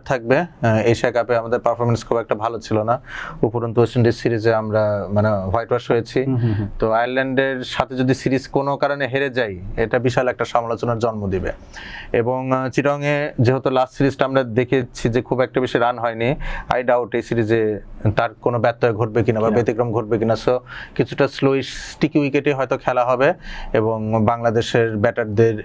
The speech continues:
Speaker 1: এখানেও বেশ ভালো একটা পরীক্ষা দিতে হতে পারে।
Speaker 2: আমরা এর আগের সিরিজটাতে দেখেছি বাংলাদেশ, আহ, ওডিআই সিরিজে ওয়েস্ট ইন্ডিজের সঙ্গে খুব ভালো পারফর্ম করার পরে
Speaker 1: হুম, হুম।
Speaker 2: টি টোয়েন্টিতে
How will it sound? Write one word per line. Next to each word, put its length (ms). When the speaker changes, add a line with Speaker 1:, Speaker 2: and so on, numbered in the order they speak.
Speaker 1:
এখানেও 600
বেশ 300
ভালো 240
একটা 140
পরীক্ষা 340
দিতে 180
হতে 220
পারে। 200
Speaker 2:
আমরা 540
এর 140
আগের 420
সিরিজটাতে 500
দেখেছি 300
বাংলাদেশ, 760
আহ, 420
ওডিআই 340
সিরিজে 560
ওয়েস্ট 240
ইন্ডিজের 260
সঙ্গে 240
খুব 180
ভালো 240
পারফর্ম 360
করার 240
পরে 280
Speaker 1:
হুম, 80
হুম। 80
Speaker 2:
টি 100
টোয়েন্টিতে 560